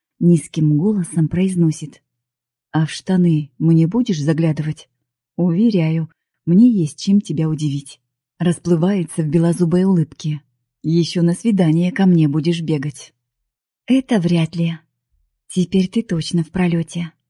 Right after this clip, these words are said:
добавляю на грани слышимости. Весь день я держалась, строго контролировала все свои воспоминания. Но сейчас ограничительный механизм даёт сбой. Мысли об Олеге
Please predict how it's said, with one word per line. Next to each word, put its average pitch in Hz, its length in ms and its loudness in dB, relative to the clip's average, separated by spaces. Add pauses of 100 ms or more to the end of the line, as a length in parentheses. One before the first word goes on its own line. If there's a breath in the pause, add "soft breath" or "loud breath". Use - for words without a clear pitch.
(320)
добавляю 175 640 2
на 170 120 4
грани 190 280 2
слышимости. 165 760 -6 (960)
Весь 247 300 6
день 208 380 6
я 190 180 4
держалась, 165 720 -2 (340)
строго 180 520 0
контролировала 180 960 0
все - 260 -4
свои 196 360 0
воспоминания. 185 880 0 (480)
Но 190 180 8
сейчас 185 580 -4 (280)
ограничительный 180 880 2
механизм 170 800 2
даёт 170 400 0
сбой. 160 400 -6 (380)
Мысли 202 380 8
об 185 180 4
Олеге 190 480 4